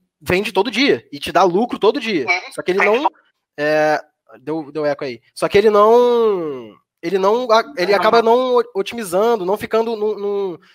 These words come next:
Speaker 1: numa reta, digamos assim, no C P A estimado direto. E aí o que que acontece, cara? Se você escala ou não, você tem que levar em conta uma variante.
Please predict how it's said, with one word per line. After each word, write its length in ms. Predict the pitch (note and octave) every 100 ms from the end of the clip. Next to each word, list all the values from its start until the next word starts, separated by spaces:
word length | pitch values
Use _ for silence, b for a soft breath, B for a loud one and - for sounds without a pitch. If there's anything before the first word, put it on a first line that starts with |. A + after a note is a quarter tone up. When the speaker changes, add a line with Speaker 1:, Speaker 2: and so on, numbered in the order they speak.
| b b b
Speaker 1:
numa 140 | E3+ G3
reta, 340 | F3 G3+ G3
digamos 260 | E3+ F3 F3
assim, 160 | E3+
no 80 | D#3+
C 140 | D#3 F#3+
P 100 | F#3
A 120 | F#3+
estimado 1120 | F#3+ G#3 F3 F3+ F#3+ F#3+ F#3+ F3+ D#3 C#3 A2 _
direto. 440 | F#3+ E3 C3 - - B B
E 60 | F#3
aí 60 |
o 40 | A#3+
que 100 | C4
que 60 |
acontece, 440 | D4 C#4+ F#3 C#3 -
cara? 240 | E3 C3+ - _ _ _ F#3+
Se 80 |
você 160 | C4 B3
escala 380 | C#4 - A#3+ A3+
ou 100 | F#3
não, 320 | G#3+ A#3 D#3 _ -
você 100 | -
tem 120 | A#3
que 60 |
levar 120 | A3+ A#3
em 80 |
conta 300 | A3+ A3 A#3+
uma 180 | A#3+ B3+
variante. 540 | B3+ C4 G#3+ C#3 -